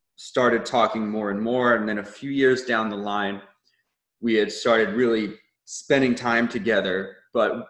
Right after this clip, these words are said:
you know, in a small group of friends that we had. And that was, that was cool. We, we had started to realize we had a lot in common, and we were both curious about the world and very adventurous and outgoing,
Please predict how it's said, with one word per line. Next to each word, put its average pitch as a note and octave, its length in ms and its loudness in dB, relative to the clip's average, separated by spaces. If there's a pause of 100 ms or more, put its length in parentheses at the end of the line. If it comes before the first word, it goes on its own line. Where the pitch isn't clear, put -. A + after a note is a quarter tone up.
you C#3 100 -2
know, A#2+ 140 2
in C3 160 0
a B2+ 80 -2
small A#2 480 0
group A#2+ 260 -2
of G#2+ 120 -10
friends G#2 560 -2
that G#2 100 -2
we G#2 160 -4
had. G2 380 -4 (1800)
And D3 100 2
that F#3+ 100 6
was, F3 220 4
that F3+ 160 2
was G3+ 140 2
cool. D#3+ 360 4
We, C3 300 0
we D3+ 140 0
had D3 120 -2
started D#3+ 300 2
to C#3+ 60 0
realize C3 440 4
we A#2+ 120 0
had C#3 260 2
a C3+ 60 0
lot A#2+ 240 2
in A2+ 100 -4
common, C3+ 560 -4 (840)
and A2+ 380 0
we A2+ 100 -2
were A2+ 120 -4
both B2+ 440 -2
curious B2+ 520 2
about A#2 260 0
the A2 60 -4
world A#2+ 540 -2
and G#2 140 -8
very A2+ 280 0
adventurous G#2+ 760 -4
and G2 80 -6
outgoing, G#2+ 840 -4